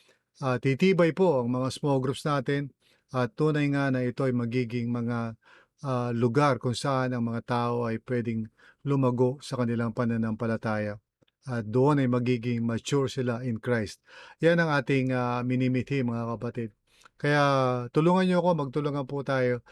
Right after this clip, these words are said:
para makadevelop po tayo ng mga, ah, leaders po sa ating mga small group. Okay? So, ating, ah, tingnan ngayon itong,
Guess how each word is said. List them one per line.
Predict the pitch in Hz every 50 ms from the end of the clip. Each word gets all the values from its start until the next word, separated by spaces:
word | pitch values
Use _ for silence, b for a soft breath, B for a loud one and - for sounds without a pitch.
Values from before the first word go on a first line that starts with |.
| B B B B B
para | 135 131 131 127 131 131 127 127 127 127 127 123 123
makadevelop | 123 - 123 117 107 123 117 123 143 147 147 147 127 -
po | 135 135 -
tayo | - 131 127 127 127 127 127 127
ng | 127 127 123 123 123
mga, | 120 120 117 113 117 113 110 113 113 - b b b b b b - 143
ah, | 131 123 117
leaders | 113 120 127 139 135 135 135 123 -
po | - - 143 135 127 120 110
sa | - 131 120 120 113
ating | - 120 113 117
mga | 117 117 113 113 113 110 113 120 110 -
small | - - 120 110 107 104
group. | 101 98 107 107 101 _ _ _ _ - - 123
Okay? | 113 - - 127 135 151 156 - _ _ b b b b b b b
So, | - - 147 135 127 117 110 - _ - - - -
ating, | 131 135 135 - 143 139 135 135 131
ah, | 131 127 123 120 117 113 - b b b b b b
tingnan | 139 131 139 143 143 143
ngayon | 139 139 139 139 147 147 143 135
itong, | 127 113 - 127 127